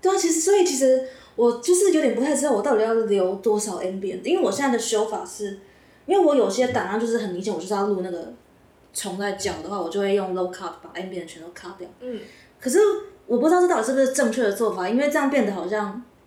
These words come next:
Speaker 1: 你没办法感受到那个环境是什么样的感觉，所以有点不太知道到底要留多少 ambient，或是 ambient 的存在到底是不是该留的东西。
Speaker 2: 不知道，可是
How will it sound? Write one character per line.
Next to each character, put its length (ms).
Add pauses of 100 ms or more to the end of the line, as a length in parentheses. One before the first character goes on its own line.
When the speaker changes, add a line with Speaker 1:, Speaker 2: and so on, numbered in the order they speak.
(120)
Speaker 1:
你 100
没 100
办 140
法 80
感 160
受 140
到 80
那 80
个 100
环 240
境 160
是 60
什 120
么 120
样 100
的 80
感 220
觉， 160 (680)
所 180
以 200 (220)
有 100
点 120
不 80
太 140
知 80
道 60
到 160
底 40
要 100
留 200
多 100
少 180
ambient， 480
或 100
是 200 (640)
ambient 320
的 160
存 260
在 200
到 180
底 180
是 580
不 60
是 180
该 260
留 480
的 80 (160)
东 180
西。 240 (760)
Speaker 2:
不 80
知 160
道， 220
可 100
是 340